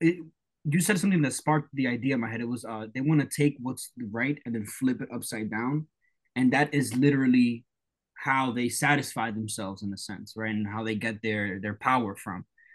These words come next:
is by taking what you think is good um, or taking what you know is bad and then literally making you think it's the, the right thing to do. So you keep on doing it, and they literally feed off of that. Now, I don't know how they do that.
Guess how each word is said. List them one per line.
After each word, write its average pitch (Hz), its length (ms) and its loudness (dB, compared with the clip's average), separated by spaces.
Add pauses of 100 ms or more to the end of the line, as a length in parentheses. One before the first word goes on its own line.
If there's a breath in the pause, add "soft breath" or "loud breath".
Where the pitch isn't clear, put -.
(140 soft breath)
is 120 140 0
by 117 180 4
taking 151 480 8
what 127 140 4
you 139 220 10
think 147 240 4
is 107 160 -2
good 104 360 0 (1300)
um, 123 180 4
or 147 100 6
taking 170 340 8
what 151 140 10
you 139 240 8 (220)
know 151 200 6
is 123 140 -2
bad 127 500 0
and 123 140 0
then 123 220 0 (280)
literally 160 260 10
making 131 380 2
you 123 160 4
think 123 180 0
it's 120 140 -8
the, 107 160 -6 (160)
the 110 120 -10 (100)
right 131 180 -4
thing 110 200 -8
to 101 60 -12
do. 92 280 -8
So - 180 -8
you 98 140 -2
keep 143 260 2
on 107 180 2
doing 113 260 0
it, 92 80 -6
and 101 120 -2
they 107 240 -2
literally 156 260 8
feed 135 260 0
off 101 180 -6
of 98 80 -12
that. 78 100 -10
Now, 95 120 -4
I 107 100 -2
don't 139 120 4
know 139 180 4
how 127 60 0
they 127 140 -2
do 110 200 -4
that. 104 180 -6